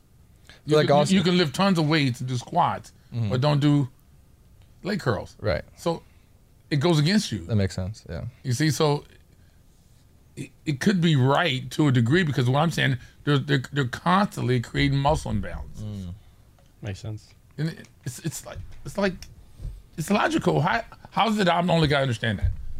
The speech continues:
Speaker 1: That's just weird to me. Like, I'm from another freaking planet.
Speaker 2: <laughs>
Speaker 3: Well, you're
Speaker 2: No,
Speaker 3: very
Speaker 2: that's
Speaker 3: knowledgeable in this area. We're talking about bodybuilding,
Speaker 2: Mm-hmm.
Speaker 3: and I, for the people that don't know, so you won the Mister Universe twice
Speaker 1: Mm-hmm.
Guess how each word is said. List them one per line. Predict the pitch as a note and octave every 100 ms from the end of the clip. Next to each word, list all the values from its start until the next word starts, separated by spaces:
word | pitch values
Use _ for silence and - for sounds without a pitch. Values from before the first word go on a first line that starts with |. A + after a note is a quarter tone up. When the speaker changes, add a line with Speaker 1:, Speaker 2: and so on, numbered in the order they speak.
| -
Speaker 1:
That's | B2
just | C#3
weird | A#2 C3+ C3
to | -
me. | G2 E2 - - - - - -
Like, | B2+
I'm | C#3
from | D3 D3
another | C3+ C#3 B2
freaking | D#3 C3
planet. | A2+ B2+ C3 A#2 A2 D#3+ -
Speaker 2:
<laughs> | C#3 - - - - - - -
Speaker 3:
Well, | D#3+ D#3
you're | B2+
Speaker 2:
No, | C3+
Speaker 3:
very | F3+
Speaker 2:
that's |
Speaker 3:
knowledgeable | F3+ F3+ C#3 D3+ C#3
in |
this | C3 B2+
area. | C3 A#2 G#2+
We're | B2+ D3 E3
talking | D#3 G3 G#3
about | E3+ D3
bodybuilding, | D3+ D3 B2 B2 A2+ A2+ A#2 -
Speaker 2:
Mm-hmm. | A2
Speaker 3:
and | B2 B2
I, | C3
for | A#2 - - C3+
the |
people | C3+ D3+
that | C#3+
don't | C#3 C3
know, | B2+ B2+
so | B2
you | C3+ E3
won | E3+ D#3 D3 C#3 C3+
the | C3+ B2+
Mister | C#3+ -
Universe | C#3+ C3+ C3 A#2+
twice | - C3+ E3+ - A#2+
Speaker 1:
Mm-hmm. | A2+